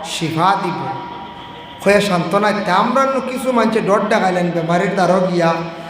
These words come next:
বেমারি দেখলা দেখিয়া কইলা, "ভাই সাহেব, তে যাই আর গিয়া জীবনে নু বহুতটা মাতামাতি করছে, এটা আল্লাহ হস্তে মাফ দিও বা, নিজেও বহুতটা মাতিছি।" এটা কোন চান? ইলা যদি হই, নি বেমারির আর হুশ রইব না। বেটার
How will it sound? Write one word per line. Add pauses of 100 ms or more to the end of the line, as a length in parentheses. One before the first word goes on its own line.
(140)
বেমারি
দেখলা
দেখিয়া
কইলা,
"ভাই
সাহেব, (420)
তে
যাই
আর
গিয়া
জীবনে
নু
বহুতটা
মাতামাতি
করছে,
এটা
আল্লাহ
হস্তে
মাফ
দিও
বা, (400)
নিজেও
বহুতটা
মাতিছি।"
এটা
কোন
চান? (440)
ইলা
যদি
হই,
নি
বেমারির
আর
হুশ
রইব
না। (1700)
বেটার